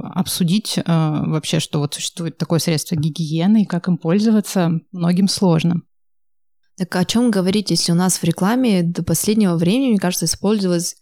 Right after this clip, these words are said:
Speaker 2: голубая жидкость для
Speaker 1: Да.
Speaker 2: изображения крови в рекламе прокладок? Ну, это ж постоянно.
Speaker 1: Да, то есть, э, ну, когда, и когда ты видишь, что то, что как бы у тебя происходит, абсолютно не соотносится с тем, что в рекламе показывают, где там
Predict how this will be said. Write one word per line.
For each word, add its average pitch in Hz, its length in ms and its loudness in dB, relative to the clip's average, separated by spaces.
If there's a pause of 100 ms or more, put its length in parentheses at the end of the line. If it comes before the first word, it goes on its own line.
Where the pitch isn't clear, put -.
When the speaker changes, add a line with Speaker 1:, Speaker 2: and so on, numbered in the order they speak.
(100)
Speaker 2:
голубая 175 640 2
жидкость 165 480 2
для 180 160 4
Speaker 1:
Да. 170 80 6
Speaker 2:
изображения 170 560 2
крови 175 240 0
в 156 80 -2
рекламе 170 340 0
прокладок? 160 540 -2
Ну, 190 120 -4
это - 120 -10
ж - 80 -10
постоянно. 185 760 -2 (240)
Speaker 1:
Да, 185 320 2
то - 140 0
есть, 165 380 0
э, 156 280 0 (180)
ну, 190 160 6
когда, 165 240 2
и 180 160 2
когда 185 240 4
ты 196 80 2
видишь, 185 240 4
что 160 320 -2 (180)
то, 190 120 0
что - 280 -2
как 156 220 -2
бы 151 100 2
у 160 80 4
тебя 165 240 2
происходит, - 480 2
абсолютно 185 440 4
не 165 200 4
соотносится 165 640 0
с 151 60 -2
тем, 165 160 0
что - 160 -2
в 156 60 2
рекламе 165 360 4
показывают, 165 640 -2
где 170 160 0
там 170 220 -2